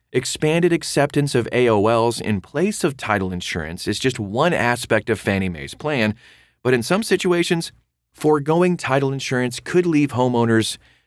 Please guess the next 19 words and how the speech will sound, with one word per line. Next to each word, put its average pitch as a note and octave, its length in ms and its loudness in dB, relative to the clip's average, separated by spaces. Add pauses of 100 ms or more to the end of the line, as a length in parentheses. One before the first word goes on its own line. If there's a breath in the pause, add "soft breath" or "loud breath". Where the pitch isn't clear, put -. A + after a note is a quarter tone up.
(100)
vulnerable B2 880 0
to A2+ 220 0
unaffordable A#2 680 2
costs F2+ 500 -2
down F#2 260 -2
the F2+ 80 -4
road. F#2+ 340 -2 (680)
Lawmakers C3+ 640 2
and G#2+ 160 0
title A#2+ 300 2
industry A#2 420 2
advocates G#2 640 0 (460)
have A#2 200 0
been B2 180 2
very A#2+ 280 4
vocal D3+ 400 4
about G#2+ 240 2
their A2 160 2
concerns, A2+ 680 0